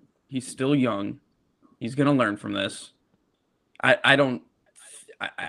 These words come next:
I don't believe he's been in a position like this before where he did make that fourth, fourth down catch for the first down,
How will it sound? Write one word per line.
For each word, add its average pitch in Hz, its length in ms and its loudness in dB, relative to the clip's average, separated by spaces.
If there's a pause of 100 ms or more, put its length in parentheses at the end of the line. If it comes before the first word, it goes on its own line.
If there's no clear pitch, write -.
I 113 120 -2
don't 139 180 0
believe 131 240 2
he's 127 160 0
been 127 140 0
in 117 240 -2
a 117 80 -4
position 120 420 -4
like 120 160 0
this 127 140 -4
before 113 420 -2
where 127 140 0
he 120 120 -2
did 113 220 0
make 117 220 0
that 107 200 0
fourth, 117 420 -4
fourth 135 280 -2
down 131 200 4
catch 120 280 2
for - 80 -16
the 113 80 -6
first 120 320 -2
down, 104 340 0